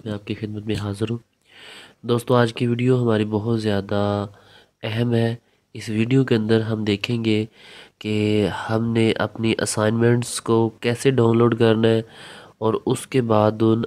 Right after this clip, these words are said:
assignments को हमने लिखकर वापस portal पे upload कैसे करना है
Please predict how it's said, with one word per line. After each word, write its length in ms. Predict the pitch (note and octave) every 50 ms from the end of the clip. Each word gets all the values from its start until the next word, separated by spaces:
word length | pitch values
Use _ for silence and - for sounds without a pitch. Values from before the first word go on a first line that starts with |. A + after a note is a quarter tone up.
| -
assignments 640 | - G#2 - - G#2+ A2 A2+ A#2+ A#2+ B2 A#2+ A#2 -
को 180 | - - A2+ A2
हमने 360 | G2 F#2+ A2 G#2+ G#2+ A2 G#2
लिखकर 680 | G#2 G#2 G#2 A#2+ - - - - A#2 G#2+ G2+ G2+ G#2 G2+ - - - - - - - _ - G2+ G#2
वापस 480 | G#2 G#2 G#2+ G#2 G#2 - B2 A#2 - - _ _
portal 360 | - A#2+ A#2+ A2+ - C3 B2 A#2+ -
पे 140 | - A#2 - - -
upload 400 | A2+ - - - B2 B2 B2 A#2+ -
कैसे 300 | - A#2 A#2 - - C#3
करना 320 | B2 - A#2 G#2+ G#2+ G#2+ G#2+
है 180 | G#2+ A2 G#2+